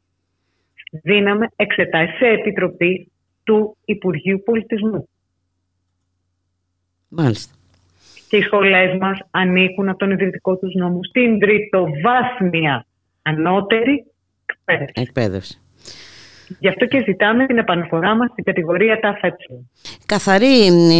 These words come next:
Speaker 1: Και
Speaker 2: υποβάθμιση, έτσι, προσπάθεια υποβάθμισης,
Speaker 1: Ξεκάθαρα.
Speaker 2: ε,
Speaker 1: Ξεκάθαρα,
Speaker 2: μέσω του
Speaker 1: ξεκάθαρα,
Speaker 2: Ναι,
Speaker 1: ξεκάθαρα.
Speaker 2: ναι, ναι, εντελώς. Και βέβαια όλο αυτό το διάστημα υπήρχε και άρνηση διαλόγου. Και όποτε έγινε κάποιος, ε, διάλογος,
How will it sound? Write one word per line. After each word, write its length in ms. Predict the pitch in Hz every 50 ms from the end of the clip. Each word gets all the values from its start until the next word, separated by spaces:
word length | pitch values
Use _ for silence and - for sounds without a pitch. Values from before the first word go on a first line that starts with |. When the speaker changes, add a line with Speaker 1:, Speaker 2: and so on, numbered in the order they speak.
| 165 156
Speaker 1:
Και 320 | - 123 104 107 110 120 156
Speaker 2:
υποβάθμιση, 760 | - - 156 151 147 151 143 143 135 - 123 120 - - 151
έτσι, 180 | 165 - 175
προσπάθεια 460 | 139 147 135 - 147 143 151 147 151
υποβάθμισης, 800 | 139 - 135 131 123 131 127 123 117 - 117 117 - - 113 117
Speaker 1:
Ξεκάθαρα. 680 | - 208 190 190 262 320 285 - 110 220 139 127 85 82
Speaker 2:
ε, 520 | 87 80 78 82 85 85 110 107 101 -
Speaker 1:
Ξεκάθαρα, 560 | - - 240 - - 311 359 339 339 - 170 160
Speaker 2:
μέσω 240 | 165 160 151 - 196
του 60 | -
Speaker 1:
ξεκάθαρα, 380 | - 202 185 165 - - 135 143 -
Speaker 2:
Ναι, 120 | 156 165
Speaker 1:
ξεκάθαρα. 240 | 151 143 147 147 143 135 120 107 113 - - - - - _
Speaker 2:
ναι, 220 | - - 156 135
ναι, 320 | 127 135 123 104 95 101 131
εντελώς. 500 | 135 143 151 139 135 131 135 165 208 -
Και 180 | - 208 190 165
βέβαια 540 | 156 180 180 190 208 240 233 226 208 202 208
όλο 140 | 226 226
αυτό 180 | 214 196 214 226
το 160 | - 214 190
διάστημα 640 | 151 147 139 135 135 135 131 - 135 147 175 202 208
υπήρχε 320 | 190 - 202 220 - 226
και 160 | - - 190 190
άρνηση 420 | 202 208 226 226 208 - 226 226
διαλόγου. 680 | 208 226 220 220 220 240 233 190 143 120 104 101 98 92 85
Και 100 | - 180
όποτε 540 | 190 190 196 196 190 - 175 160 156 160 160
έγινε 480 | - 143 175 185 185 156 151 139 135 127
κάποιος, 520 | - 139 143 139 - - 117 - - -
ε, 300 | - 107 104 98 95 95 95
διάλογος, 760 | 98 107 104 104 113 117 113 110 113 123 180 208 196 - -